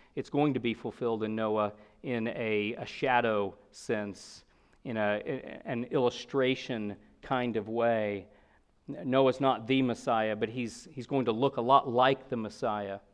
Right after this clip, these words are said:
And by looking like the Messiah, teach us about the Messiah. We see then that God keeps the promise of the curse. Death is the most constant reminder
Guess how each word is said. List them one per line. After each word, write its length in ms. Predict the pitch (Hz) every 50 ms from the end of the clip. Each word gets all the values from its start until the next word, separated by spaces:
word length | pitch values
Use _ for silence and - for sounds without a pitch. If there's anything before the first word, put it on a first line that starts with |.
| _ _ _ - _ _ _ _
And 160 | - 113 107 104
by 320 | 123 135 139 135 135 123 135 -
looking 480 | 131 120 127 123 - 131 113 113 117
like 340 | 147 131 120 117 113 - -
the 60 | -
Messiah, 480 | 113 110 107 - - 117 113 110 104 101
teach 380 | - - - 151 139 - -
us 380 | 131 110 98 - - - - - _ _ _ _ _ _ _ _ _ _ _ -
about 340 | - 123 117 120 113 110 -
the 60 | -
Messiah. 600 | 110 107 101 - - 127 117 110 107 107 101 98 95 - - - _ _ _ _ _ _ _ _ _ _ _ _ _ _ _ _ _ _ _ _ _ _ _ _ _ _ _ _ _ _ _ _ _ _ _ _ _ _ _ - - _ -
We 100 | 135 135
see 260 | 127 - - 151 143
then 200 | 131 127 123 120
that 140 | 120 120 -
God 320 | 131 135 131 127 127 123 -
keeps 640 | - - 143 135 127 107 - - - - - - _ _ _ _ _ _ _ -
the 80 | 131 -
promise 580 | - - 147 135 135 131 123 113 107 - -
of 260 | - - 147 120 113
the 60 | 120 110
curse. 640 | - - 143 127 113 104 98 - - - - - - - - - - -
Death 220 | 151 143 147 -
is 80 | 147 123
the 100 | - 151
most 260 | 139 135 131 131 -
constant 520 | - - 170 160 160 160 156 - - - -
reminder 800 | 143 127 123 127 135 143 151 165 165 156 127 120 101 98 101